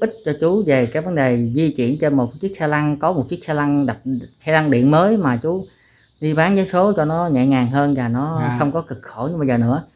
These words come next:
Speaker 1: Và cũng như là cái số tiền mà chú, à, à, làm cái vốn để chú, à, mua những tờ vé số mà nó, à, mua tiền mặt thì nó sẽ đem ra cái đồng lời nó sẽ nhiều hơn cho chú. Thì
Speaker 2: Dạ, cảm ơn chú.
Speaker 1: dạ, con, dạ,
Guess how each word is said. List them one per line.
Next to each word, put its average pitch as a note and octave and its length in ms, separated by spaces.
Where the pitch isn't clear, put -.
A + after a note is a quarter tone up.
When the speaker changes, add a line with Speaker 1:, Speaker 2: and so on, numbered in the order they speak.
Speaker 1:
Và B2 280
cũng B2+ 400
như E3 160
là B2 220
cái D3 280
số G3 180
tiền B2+ 240
mà A#2+ 180
chú, F3 280
à, D3 220
à, C#3 240
làm B2 280
cái D#3+ 160
vốn E3+ 340
để B2 140
chú, E3+ 340
à, C#3 560
mua D#3 300
những C#3 180
tờ C#3 160
vé C#3+ 100
số F3+ 320
mà B2+ 280
nó, D#3+ 380
à, C#3+ 380
mua D3+ 340
tiền B2+ 240
mặt B2 200
thì A#2+ 100
nó C3+ 180
sẽ D3 100
đem D#3 220
ra D3 180
cái E3 60
đồng B2 180
lời A#2+ 180
nó C#3 120
sẽ D#3 80
nhiều C3+ 220
hơn D3 240
cho D3 160
chú. F3 200
Thì B2 80
Speaker 2:
Dạ, B2 220
cảm D3 140
ơn C3+ 200
chú. D3+ 240
Speaker 1:
dạ, A#2+ 340
con, C#3+ 160
dạ, B2+ 180